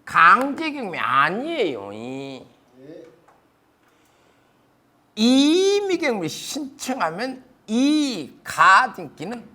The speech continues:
백 프로 무슨 가등기다? 담보다. 따라서 이때는 입찰을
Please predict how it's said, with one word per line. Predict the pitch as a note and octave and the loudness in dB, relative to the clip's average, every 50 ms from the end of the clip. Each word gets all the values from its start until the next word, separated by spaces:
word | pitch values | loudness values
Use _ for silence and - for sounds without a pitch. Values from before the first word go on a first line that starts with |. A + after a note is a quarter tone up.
| _ | _
백 | - - G#3+ A3+ A3+ - - - - _ | -6 -2 -2 -2 -2 -4 -18 -20 -20 _
프로 | - - - C4 A#3+ E3+ A#2+ F#2+ - - - _ _ - - | -16 -10 -8 -4 -4 -4 -4 -6 -10 -20 -20 _ _ -2 -2
무슨 | C#3+ D#3 - A3+ | -2 -2 0 0
가등기다? | A3 F#3+ E3 D3+ D3+ C3 - D3+ C#3 E3 F#3+ G#3+ B3 A#3+ - - - _ _ _ _ - - _ _ _ _ _ _ _ _ _ _ _ _ - - _ _ _ _ _ _ _ | 4 4 4 4 2 -8 -8 -4 2 4 4 4 4 2 -4 -12 -18 _ _ _ _ -20 -20 _ _ _ _ _ _ _ _ _ _ _ _ -20 -20 _ _ _ _ _ _ _
담보다. | - - - D3+ D3+ D3+ C#3+ C#3 C#3 C#3 C3+ A2+ - - - - - - _ _ _ _ - _ _ _ _ _ _ _ _ _ _ _ _ _ _ _ _ _ _ _ _ _ _ _ _ _ _ _ _ _ _ _ _ _ - _ _ _ _ _ _ _ _ _ _ _ _ - _ _ _ _ - _ _ _ _ _ _ _ _ _ _ _ _ _ _ _ _ _ _ _ _ _ _ _ - | -14 -6 -6 -6 -6 -6 -8 -8 -8 -10 -10 -8 -10 -10 -10 -12 -16 -20 _ _ _ _ -20 _ _ _ _ _ _ _ _ _ _ _ _ _ _ _ _ _ _ _ _ _ _ _ _ _ _ _ _ _ _ _ _ _ -20 _ _ _ _ _ _ _ _ _ _ _ _ -20 _ _ _ _ -20 _ _ _ _ _ _ _ _ _ _ _ _ _ _ _ _ _ _ _ _ _ _ _ -4
따라서 | G#3+ A#3+ G#3+ F#3 D#3 - - C4 C#4+ - - - | -2 0 0 0 0 2 0 0 0 0 -6 -12
이때는 | - D#3+ E3 - - - A#3 A#3 A#3 A3+ A#3 | -12 -12 -12 -12 -6 0 0 0 0 -2 -6
입찰을 | - D#3 D3 - - - - G3+ G3 F#3+ A3 C4+ D#4 D4 - | -8 -10 -10 -12 -8 -2 0 0 2 2 -2 -4 -4 -8 -14